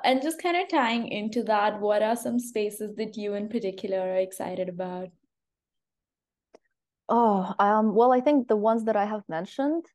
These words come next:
Speaker 2: um, I'm kind of interested to see where the N F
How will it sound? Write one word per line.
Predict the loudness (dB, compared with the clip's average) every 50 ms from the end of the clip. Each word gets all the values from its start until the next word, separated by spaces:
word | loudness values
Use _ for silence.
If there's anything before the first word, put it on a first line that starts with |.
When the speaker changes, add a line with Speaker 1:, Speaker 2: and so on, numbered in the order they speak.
| _ -4
Speaker 2:
um, | -2 0 0 2 2 0 0 -2 -2 -4 -4 -6 -8 -10 _ _ _ _ _ _ _ _ _ _ _ _ _ _ _ _ _ _ _ _ _ _ _ _ _ _ _ _ _ _ _ _ _ _ _ _ _ _ _ _ _ _ _ _ _ _ _ _ _ _ _ -20 _ -8
I'm | -6 -4 -4 -4 -4
kind | -4 -4 -4
of | -2 -2
interested | -4 -4 -4 -8 -8 -8 -8 -8 -8
to | -10 -14
see | -14 _ -8 -4 -4 -2 -2 0 -2
where | -2 -2 -2 -2 -2 -2 -2 -2 -4
the | -6 -6 -8 -8
N | -8 -10
F | -12